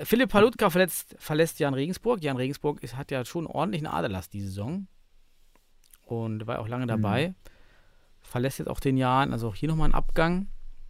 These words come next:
Speaker 2: Ja.
Speaker 1: Dann habe ich noch stehen Thüringen, das Flinter-Turnier, das erste Damenturnier, wir hatten es angekündigt, f-, mit Blumstadt United organisiert.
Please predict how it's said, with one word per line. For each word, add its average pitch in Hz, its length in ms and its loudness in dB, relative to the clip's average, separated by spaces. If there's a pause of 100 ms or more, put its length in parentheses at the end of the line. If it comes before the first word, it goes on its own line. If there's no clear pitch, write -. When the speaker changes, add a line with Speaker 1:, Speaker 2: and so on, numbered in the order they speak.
(1080)
Speaker 2:
Ja. 113 80 -6 (280)
Speaker 1:
Dann 135 400 4
habe 127 160 0
ich 117 60 -4
noch 131 160 0
stehen 123 720 0
Thüringen, 165 580 2 (300)
das 151 200 -2
Flinter-Turnier, 165 1040 0
das 156 160 -2
erste 190 360 -2
Damenturnier, 156 460 0
wir 185 80 2
hatten 131 140 -8
es - 60 -14
angekündigt, 131 500 -10
f-, - 160 -20
mit 135 300 -8
Blumstadt 165 360 -4
United 156 340 -4
organisiert. 143 540 -4